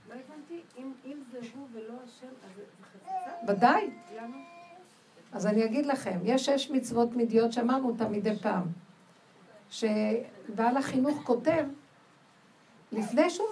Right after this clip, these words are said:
Speaker 2: מתחיל למנות את המצוות ומה הסיבות למצוות, לג-, לספר לנו, כאילו, לשיטתו יש, אה, מה שנקרא, אה, פירוש לכל מצווה, מדוע היא ניתנה ומה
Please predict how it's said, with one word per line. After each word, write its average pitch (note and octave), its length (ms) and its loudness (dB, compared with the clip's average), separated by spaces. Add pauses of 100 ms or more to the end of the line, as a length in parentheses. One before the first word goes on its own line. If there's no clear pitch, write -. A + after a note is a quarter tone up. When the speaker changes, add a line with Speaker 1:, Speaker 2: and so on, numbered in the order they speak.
Speaker 2:
מתחיל C4 500 4 (920)
למנות A3+ 640 2
את D4 140 -2
המצוות B3+ 800 4
ומה A3 840 2
הסיבות C4 560 2
למצוות, G#3 540 2
לג-, F#3+ 320 -2
לספר G#3 440 2
לנו, B3 260 2
כאילו, G3+ 280 0 (100)
לשיטתו G#3 580 0
יש, A3+ 360 2 (520)
אה, G#3+ 240 0
מה G#3 100 -2
שנקרא, A3 560 0 (840)
אה, F#3+ 320 -2 (400)
פירוש B3 480 4
לכל G3+ 300 0
מצווה, A#3 360 0
מדוע G3 300 2
היא G#3+ 120 2
ניתנה G#3 460 -2
ומה G3+ 420 -2